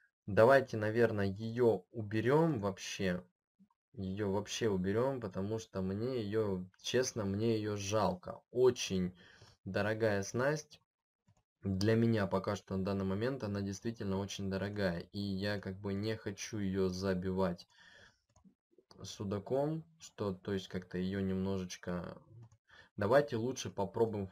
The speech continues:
поймать судака на вот этот вот воблер. Может быть, он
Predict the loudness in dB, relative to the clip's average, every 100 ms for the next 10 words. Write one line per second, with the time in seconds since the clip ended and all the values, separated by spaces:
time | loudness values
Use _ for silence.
0 | -4 -4 -2 -4 -6 -4 -4 -4 -2 0
1 | 0 -2 -6 -8 -8 -10 -14 -10 -6 -4
2 | -4 -10 -12 _ _ _ _ _ _ _
3 | _ _ _ -8 -2 0 0 -2 -6 -6
4 | -6 -8 -8 -6